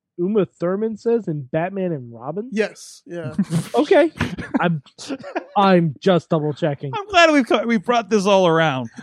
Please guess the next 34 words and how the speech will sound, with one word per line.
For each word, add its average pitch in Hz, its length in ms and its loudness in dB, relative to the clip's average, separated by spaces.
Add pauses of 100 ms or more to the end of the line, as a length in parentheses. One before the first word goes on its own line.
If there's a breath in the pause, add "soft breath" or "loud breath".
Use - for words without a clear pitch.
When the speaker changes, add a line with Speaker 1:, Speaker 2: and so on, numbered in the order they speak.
(160 loud breath)
Speaker 3:
Uh, 156 220 -4 (140)
Speaker 2:
<laughs> - 160 -20
Full 269 200 -6
circle. 214 400 -10
Speaker 3:
what 190 100 -14
the - 140 -4
hell? - 380 -4 (160)
<laughs> - 40 -20 (160)
So, - 460 -6 (300 loud breath)
Mike, 381 260 4
what 403 120 4
did 415 100 -8
you 359 100 2
learn 277 260 4
from 185 280 -4
this 180 360 2
or 151 240 4
Batman 139 440 0
and 127 100 -2
Robin 117 320 -2
this 113 220 -8
week? 107 160 -10 (520)
Speaker 1:
Oh, 151 180 -4
what 147 260 -2
did 175 60 0
I 165 80 2
learn 160 200 -2
from 131 200 -12
Batman 151 340 -8
and 117 180 -12
Robin? 123 460 -8
Speaker 3:
<laughs> - 40 -4
Speaker 1:
Jesus. 165 760 2 (100)
Speaker 3:
Yeah. 233 200 -4